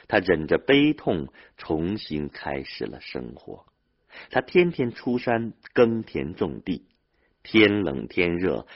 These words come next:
孩子都背在她的脊背上。她公公和丈夫的弟弟也穷家薄业，给她帮不上什么忙，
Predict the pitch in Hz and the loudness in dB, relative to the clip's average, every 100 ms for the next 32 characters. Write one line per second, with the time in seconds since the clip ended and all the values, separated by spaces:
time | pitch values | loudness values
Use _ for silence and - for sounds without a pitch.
0 | - - 76 80 117 90 76 _ 139 139 | -20 -10 -4 0 0 0 -4 _ 2 2
1 | 131 - 98 92 73 73 69 67 - 78 | 0 0 0 0 -6 -6 -12 -12 -12 -6
2 | 85 85 - - _ _ _ _ _ _ | -2 -2 -4 -18 _ _ _ _ _ _
3 | _ - 98 - 123 127 101 80 87 151 | _ -4 -2 2 2 4 2 0 0 2
4 | 120 76 - 69 73 135 117 78 73 - | 0 0 -6 -6 -4 -2 -4 -6 -10 -10
5 | - - 80 67 - 73 71 95 101 87 | -16 -8 -6 -6 -8 -8 -4 -4 -2 -2
6 | 85 69 71 92 101 76 - - - 78 | -2 -4 -2 0 0 -2 -6 -20 -10 -8
7 | 71 - - 104 101 98 71 - 71 - | -8 -8 -4 -4 -4 -10 -10 -10 -12 -12
8 | 69 67 71 67 69 | -10 -10 -14 -16 -18